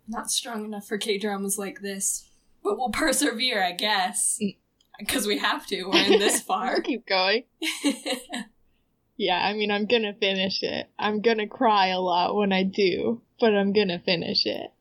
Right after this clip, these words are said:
Speaker 1: I know, they've got me to care so much. I feel like I've said this before. For sure I have. I know what K-drama I said it about, too. I have never loved a leading female more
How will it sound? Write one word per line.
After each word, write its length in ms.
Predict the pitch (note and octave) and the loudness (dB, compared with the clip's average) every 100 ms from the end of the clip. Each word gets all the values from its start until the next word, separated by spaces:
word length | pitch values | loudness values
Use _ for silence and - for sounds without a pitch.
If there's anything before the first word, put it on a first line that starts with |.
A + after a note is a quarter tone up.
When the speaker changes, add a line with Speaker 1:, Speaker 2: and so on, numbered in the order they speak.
| G#3 | -14
Speaker 1:
I 40 | A#3 | -10
know, 180 | A#3+ A3+ | -6 -4
they've 180 | A#3+ | -4
got 220 | B3 C#4+ D4 | -2 -4 -4
me 160 | D4+ | -8
to 80 | C#4+ | -6
care 140 | A#3+ | -6
so 240 | A#3 - G#3 | -4 -2 -2
much. 600 | F3+ F3 - - - - _ _ _ | -2 -4 -6 -8 -8 -12 _ _ _
I 40 | A#3+ | -8
feel 220 | B3+ D4 | -2 0
like 220 | E4+ G4 | 0 -2
I've 160 | D#4+ C#4 | -4 -2
said 240 | - G#3 | -2 -4
this 180 | G3+ G#3+ | -4 -8
before. 840 | - G#3 - - E3+ E3+ F#3+ G#3 _ _ _ _ _ _ - | -8 -12 -8 -6 -4 -4 -4 -8 _ _ _ _ _ _ -6
For 120 | G#3+ | -4
sure 260 | A3 A3 F#3 | 0 0 0
I 120 | D#3 | -2
have. 380 | - D3 C3+ - _ | -4 -6 -6 -12 _
I 180 | F#3+ F#3+ | -6 -4
know 200 | F#3+ F#3+ | -4 -2
what 220 | F#3 - | -2 -4
K-drama 440 | - F#3+ F#3+ E3 D#3 | -6 -8 -6 -6 -6
I 80 | D#3 | -6
said 260 | - F3+ | -6 -6
it 120 | D3+ D#3 | -10 -10
about, 340 | D3 C#3 - | -8 -8 -8
too. 360 | - F3+ D#3+ - _ _ _ _ _ - | -8 -6 -8 -14 _ _ _ _ _ -8
I 100 | A3 | -6
have 280 | A#3+ C4 A#3+ | -4 -6 -4
never 760 | A3 G#3 G#3 G#3 G3+ F#3 - _ | -4 -4 -4 -4 -2 -4 -8 _
loved 720 | G3 G3+ F#3 F3 E3+ - - _ _ _ _ _ - | -8 -2 0 0 -4 -14 -14 _ _ _ _ _ -6
a 200 | G#3 G3 F3 _ _ _ | -4 -4 -10 _ _ _
leading 460 | G#3 G3 F3+ F3 | -6 -4 -6 -10
female 480 | F3+ F3+ E3+ D#3 D3 | -10 -10 -8 -8 -8
more 480 | D#3+ D#3+ D3 D#3 F3+ | -10 -12 -12 -12 -16